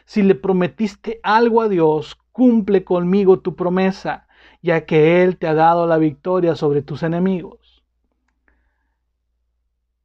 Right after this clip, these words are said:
Me rompe el corazón escuchar esta o leerla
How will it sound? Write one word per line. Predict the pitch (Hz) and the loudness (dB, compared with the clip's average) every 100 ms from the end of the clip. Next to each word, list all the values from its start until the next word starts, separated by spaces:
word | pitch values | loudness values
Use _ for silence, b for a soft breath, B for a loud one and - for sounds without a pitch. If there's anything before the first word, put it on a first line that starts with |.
| _ _ _ _ _ _ _ _ _ _ _ _ _ | _ _ _ _ _ _ _ _ _ _ _ _ _
Me | - 175 180 180 170 165 214 _ _ | -12 -4 -2 -2 -2 -6 -14 _ _
rompe | 190 165 185 214 208 202 160 151 147 _ _ _ | -8 -2 0 0 -2 -2 -2 -2 -4 _ _ _
el | 165 143 | -14 -8
corazón | 165 156 151 190 180 165 156 _ _ _ - | -4 -4 -4 -4 -4 -6 -12 _ _ _ -20
escuchar | 147 - 175 151 185 160 | -20 -20 -18 -12 -6 -4
esta | 170 - 170 156 - _ | -6 -12 -14 -14 -16 _
o | 170 | -8
leerla | 165 156 156 160 147 135 | -4 -4 -4 -6 -8 -14